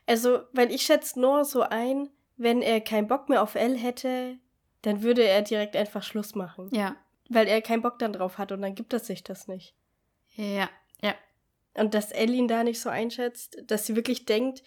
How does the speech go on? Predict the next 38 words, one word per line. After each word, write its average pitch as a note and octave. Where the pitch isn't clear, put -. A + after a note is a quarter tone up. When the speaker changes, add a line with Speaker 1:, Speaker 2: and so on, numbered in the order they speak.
Speaker 1:
er B3+
ist A#3+
noch B3+
mit B3
ihr A#3+
zusammen, A3+
selbst A3
wenn G#3+
er G#3
keinen F#3+
Bock G3
da C#4
drauf -
hat. A#3
Hm. F3+
Finde G#3+
ich -
krass. -
Speaker 2:
Ja, G3+
dafür, G#3
dass G3+
sie G#3
sich G#3
angeblich G#3+
schon G3+
ein F#3+
Leben G3
lang F#3
kennen, G#3+
so, G#3+
äh, F#3+
kennt G3
sie A3+
ihn G#3
Speaker 1:
Ja. G#3
Speaker 2:
erstaunlich A3+
schlecht. -
<laughs> B3